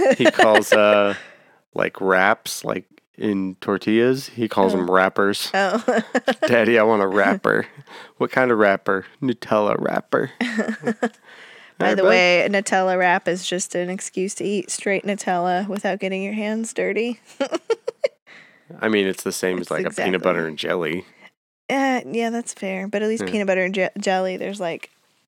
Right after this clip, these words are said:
Speaker 2: I don't know. It's a great American pastime, but <laughs>
Speaker 1: True.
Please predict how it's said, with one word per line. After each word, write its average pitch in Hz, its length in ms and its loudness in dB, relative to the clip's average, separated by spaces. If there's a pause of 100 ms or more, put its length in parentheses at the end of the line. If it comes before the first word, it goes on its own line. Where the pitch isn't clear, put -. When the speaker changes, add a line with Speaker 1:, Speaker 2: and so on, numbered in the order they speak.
(280)
Speaker 2:
I - 60 -16
don't - 140 -14
know. 208 260 -10
It's - 100 -14
a 208 40 -6
great 196 260 -4
American 190 460 -8
pastime, 196 680 -8 (160)
but - 240 -8
<laughs> - 60 -18 (760)
Speaker 1:
True. 95 240 -4